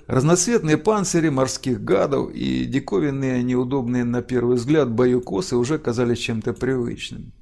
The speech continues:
На дуотов никто не обращал внимания, словно их тут и вовсе не было. Неакрис прислушивалась к разговорам прохожих. Конечно, языки изменились, но не настолько, чтобы не понимать. Она знала, что в Эвиале миновали сотни лет,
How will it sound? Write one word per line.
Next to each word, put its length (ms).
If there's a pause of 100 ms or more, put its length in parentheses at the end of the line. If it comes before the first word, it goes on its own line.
(200)
На 220
дуотов 400
никто 260
не 100
обращал 440
внимания, 480
словно 340
их 200
тут 200
и 60
вовсе 380
не 200
было. 240 (380)
Неакрис 480
прислушивалась 760
к 60
разговорам 600
прохожих. 640
Конечно, 480
языки 460
изменились, 640
но 80
не 80
настолько, 440
чтобы 300
не 120
понимать. 560 (280)
Она 220
знала, 340
что 180
в 80
Эвиале 380
миновали 440
сотни 360
лет, 320